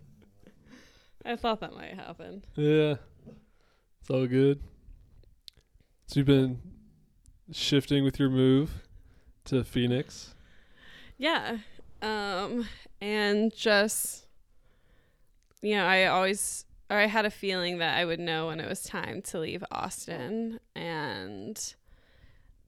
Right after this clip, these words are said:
Speaker 1: to just, as I've continued to hone my intuition and that inner sense of knowing, to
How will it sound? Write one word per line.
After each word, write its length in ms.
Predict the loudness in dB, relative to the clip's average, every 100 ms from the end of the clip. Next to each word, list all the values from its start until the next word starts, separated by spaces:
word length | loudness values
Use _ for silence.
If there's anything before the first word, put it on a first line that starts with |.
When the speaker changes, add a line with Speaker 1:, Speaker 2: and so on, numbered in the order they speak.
| -12
Speaker 1:
to 300 | -4 -2 -2
just, 840 | -2 -2 -2 -2 -6 -8 -8 -8 -10 -20 -20 -20 -20 -14 -10
as 160 | -4
I've 140 | -6 -4
continued 600 | -8 -6 -8 -6 -8 -6
to 160 | -6
hone 360 | -6 -6 -6 -6
my 160 | -6 -6
intuition 1040 | -8 -8 -8 -6 -6 -6 -8 -8 -8 -10
and 260 | -8 -8 -8
that 240 | -8 -8 -10
inner 300 | -10 -8 -8
sense 320 | -10 -14 -14
of 180 | -16 -12
knowing, 540 | -10 -10 -10 -10 -10
to 540 | -10 -10 -8 -8 -8